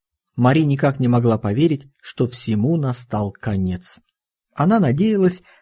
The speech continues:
арест окажется ошибкой, их отпустят и начнется прежняя беззаботная жизнь. Вместо этого ее поместили в тесную вонючую камеру, а затем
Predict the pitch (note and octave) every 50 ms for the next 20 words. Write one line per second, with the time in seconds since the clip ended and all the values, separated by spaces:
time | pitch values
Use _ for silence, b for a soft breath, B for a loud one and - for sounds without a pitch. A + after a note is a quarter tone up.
0 | b b - D3 E3+ G3 G3+ F#3 F3+ - E3 D#3+ - F#3 F3+ F3 E3+ E3+ - -
1 | F3+ - - D#3 D3+ - - - A#3 G3+ F#3 - - - - - b b b b
2 | b b b _ - C#3 C3 - - G#2+ - - - - G3 G#3 F#3+ - - F#3+
3 | F3+ F3+ - _ - C#3 B2+ A#2 - - - - C#3 C3+ B2+ C3+ - - A2+ -
4 | - - E3 G3+ G3+ F#3 F3 F3+ F3+ F3+ F3 E3 C#3+ B2+ C3 C#3+ C#3+ C3 B2 B2
5 | A2+ A2 C3 D3 C#3+ C#3+ - D3 D3+ D#3+ D#3 D#3 F#3 A3 F#3 C3+ A#2+ - - -
6 | _ _ _ _ _ _ _ _ A#2+ A#2+ C#3+ F#3 A#3+ B3 A#3+ - D3+ D#3 G#3+ A#3+
7 | A#3+ A3+ G#3 G#3 G3 F#3 - _ _ - C#3 D3+ D#3+ F3 A#3+ B3+ - F#3 D3 C#3
8 | C3 C#3 - - E3 C#3+ C3+ B2+ - - - D#3+ C#3+ - - C3 B2+ B2+ C3 B2
9 | B2 C3 B2+ A#2+ A#2+ - - A#2 A2+ B2 F#3 G#3 A3 G3+ G3 F#3+ F#3 F#3 F3+ -
10 | _ _ _ - C#3+ C3+ B2+ B2+ A#2+ A#2+ A#2+ - G#3 A3+ G#3+ G3+ F#3